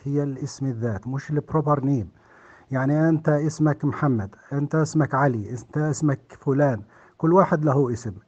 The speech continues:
ال-، الإله نفسه، ما هو الاسم الحقيقي له؟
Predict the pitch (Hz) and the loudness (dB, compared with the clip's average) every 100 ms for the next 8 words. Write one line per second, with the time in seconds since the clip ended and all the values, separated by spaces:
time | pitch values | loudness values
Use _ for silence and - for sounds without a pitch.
0 | - 151 165 - 165 175 170 175 131 143 | -4 -2 -2 -2 -2 0 2 4 4 2
1 | 147 - 107 92 - - _ 123 156 180 | 0 -2 -12 -14 -18 -20 _ 2 4 4
2 | 151 160 156 139 165 156 - 156 143 147 | 4 4 4 2 -2 -6 0 0 0 -4
3 | - 151 156 156 147 143 95 | -2 -2 0 0 2 0 -2